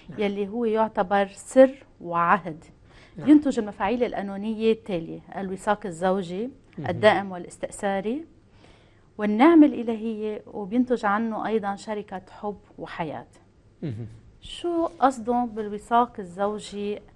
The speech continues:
Speaker 2: الدائم والاستئثاري؟
Speaker 1: أوكي. أول شيء، الوثاق يعني الرباط،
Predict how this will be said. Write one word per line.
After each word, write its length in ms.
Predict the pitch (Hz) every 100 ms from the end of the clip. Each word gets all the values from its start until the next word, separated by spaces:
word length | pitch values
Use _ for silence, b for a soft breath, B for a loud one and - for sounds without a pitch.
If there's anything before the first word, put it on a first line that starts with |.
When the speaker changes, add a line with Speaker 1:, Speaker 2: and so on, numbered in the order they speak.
| b b b b -
Speaker 2:
الدائم 760 | 180 180 226 208 214 220 226 262 - - 220
والاستئثاري؟ 880 | 220 226 - - - - - 160 - _ -
Speaker 1:
أوكي. 200 | 151 - - - - b b b b b -
أول 220 | 214 185
شيء، 380 | - - 139 196
الوثاق 720 | 175 151 147 151 156 147 156 - -
يعني 680 | 147 143 135 135 143 - 151
الرباط، 540 | 135 127 117 123 139